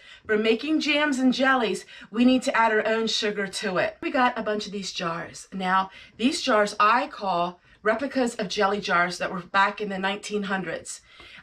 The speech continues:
I don't know exactly what they would claim they are, but to me, this looks like a jelly jar.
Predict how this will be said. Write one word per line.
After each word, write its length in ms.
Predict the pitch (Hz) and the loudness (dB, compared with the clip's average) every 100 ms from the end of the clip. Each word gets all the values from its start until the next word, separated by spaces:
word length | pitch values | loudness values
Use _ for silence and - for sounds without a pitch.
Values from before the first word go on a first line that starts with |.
| - | 2
I 120 | 240 | 4
don't 160 | 285 262 | 4 2
know 160 | 240 | 0
exactly 500 | 214 196 208 208 214 | -2 0 0 0 -6
what 500 | 185 214 240 - - _ _ - | 0 2 2 0 -16 _ _ -2
they 140 | 214 214 | 4 4
would 260 | 208 - | 4 -4
claim 360 | - 247 240 233 | -2 0 2 2
they 120 | 202 | 2
are, 340 | 208 208 220 202 | 4 6 4 2
but 240 | - - | -2 -2
to 120 | 226 | -4
me, 280 | 214 294 254 | 0 2 2
this 200 | 208 208 | 0 -2
looks 160 | 208 - | -6 -4
like 160 | 190 | -4
a 60 | 190 | -4
jelly 360 | 196 180 180 | -2 0 0
jar. 360 | 175 160 - | -2 0 -2